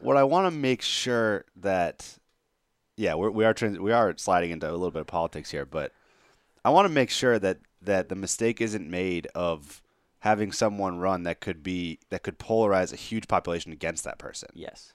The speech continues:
Speaker 1: Like, because that's one of the things that I think could backfire. Um, I would have no problem with Oprah running. Um, I still want Michelle Obama to run, I think.
Speaker 2: That'd be
Speaker 1: I think
Speaker 2: great.
Speaker 1: that would still be one of my top choices.
Speaker 2: I want Joe Biden to run.
Speaker 1: Joe Biden, I also would, that would also be great.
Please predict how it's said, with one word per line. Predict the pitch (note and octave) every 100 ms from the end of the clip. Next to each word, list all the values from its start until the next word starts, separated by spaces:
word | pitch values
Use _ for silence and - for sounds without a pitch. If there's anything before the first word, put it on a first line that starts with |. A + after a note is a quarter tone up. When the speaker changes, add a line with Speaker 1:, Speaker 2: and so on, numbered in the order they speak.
| -
Speaker 1:
Like, | F2+ F2
because | G2 G#2 E2+
that's | G2 G2
one | A2 G2+
of | F#2+
the |
things | F2+ G2+ F#2
that | F2 F2 -
I | E2+
think | - D#2
could | - E2
backfire. | E2+ E2 - A#1+ A1 - _ _ _ _ _
Um, | - F2+ F2 E2 D#2+ D#2 D2 - _ _ _ _
I | G#2+ B2
would | D3
have | A2
no | G#2 A2+
problem | B2+ A2+
with | A#2+
Oprah | A2+ A#2 A2
running. | G#2+ A2+ B2 D3 _ -
Um, | F2+ F2 E2+ E2 D#2+ - - _ -
I | E2+
still | - A#2+ A2
want | G2+ F#2
Michelle | F#2 G#2 F#2+
Obama | E2+ E2 F2+
to | G2
run, | G#2 A2
I | A2
think. | A#2 A#2
Speaker 2:
That'd | A#2
be |
Speaker 1:
I | -
think | G#2 G2
Speaker 2:
great. |
Speaker 1:
that | F#2 E2
would | G2+
still | - F#2+
be | F#2+
one | F2+ F2 F#2
of | F2+
my | E2+
top | - F2 -
choices. | E2+ E2 G#2 G#2
Speaker 2:
I |
want | C3 C3+
Joe | A2
Biden | G2+ G2 F#2+
to | F2+
run. | E2+ E2
Speaker 1:
Joe | G#2+ G#2
Biden, | G2+ G#2+
I | G2+
also | F#2 F#2+ - G#2 F#2+ _
would, | G2 E2
that | F2 E2+
would | E2+
also | F2+ F2+
be | F2
great. | F2+ F2 F2 F#2